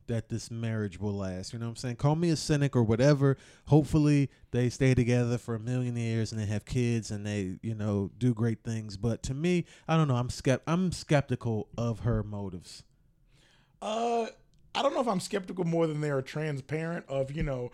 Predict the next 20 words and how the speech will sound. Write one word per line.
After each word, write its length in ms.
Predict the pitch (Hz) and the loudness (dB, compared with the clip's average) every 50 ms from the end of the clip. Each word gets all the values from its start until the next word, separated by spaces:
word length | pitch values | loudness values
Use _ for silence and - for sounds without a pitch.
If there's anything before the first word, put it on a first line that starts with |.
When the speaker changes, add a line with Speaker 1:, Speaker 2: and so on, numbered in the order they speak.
| - - - - | -14 -18 -10 -6
Speaker 2:
extreme 720 | 156 143 - - - - - 180 214 220 233 247 240 220 202 | -6 -4 -2 -2 -4 -2 0 2 2 4 4 2 2 2 4
wealth 320 | 214 214 220 220 214 226 | 6 8 8 8 8 6
and 140 | 208 190 - | 4 4 6
fame. 580 | 208 214 208 202 190 180 170 151 - 120 - - 240 - - - 214 - - - - | 8 8 10 10 10 8 6 4 2 0 2 4 4 2 2 2 0 0 0 0 0
Speaker 1:
<laughs> 480 | - - - - - - 135 - - | -2 -2 -2 -2 -4 -14 -10 -2 2
Speaker 2:
I 100 | - 226 | 4 6
mean, 200 | 240 240 233 233 233 | 8 10 8 8 8
what 180 | 302 311 302 | 6 6 6
was 160 | 330 320 311 | 4 4 4
it 80 | 330 294 | 4 2
to 80 | 294 294 | 2 4
be 140 | 294 254 | 4 4
skeptical 680 | - - - - 294 294 - - 190 160 185 165 160 156 | 4 4 6 6 6 6 4 2 -2 0 2 2 4 6
of? 340 | 147 139 127 123 117 113 - _ _ _ - - | 6 6 6 4 2 -4 -10 _ _ _ -6 -2
Speaker 1:
I 160 | 285 349 392 | 0 2 4
don't 160 | 392 370 330 | 4 4 4
know. 180 | 311 277 202 160 | 4 4 4 4
Just, 360 | 131 160 196 202 190 - - | 4 4 4 4 4 2 0
you 120 | 208 196 | 0 2
know, 300 | 185 185 175 170 160 143 | 4 4 4 4 4 2